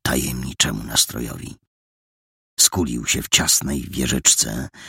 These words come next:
z narastającym lękiem oczekiwał nadchodzących wydarzeń. Długo, bardzo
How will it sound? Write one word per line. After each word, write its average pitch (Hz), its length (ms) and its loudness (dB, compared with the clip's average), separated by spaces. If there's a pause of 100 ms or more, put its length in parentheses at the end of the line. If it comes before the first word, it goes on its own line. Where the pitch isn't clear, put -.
(140)
z - 120 2
narastającym 76 680 2
lękiem 76 520 2
oczekiwał 67 640 0
nadchodzących 71 760 2
wydarzeń. 60 560 -6 (720)
Długo, - 540 2
bardzo - 760 2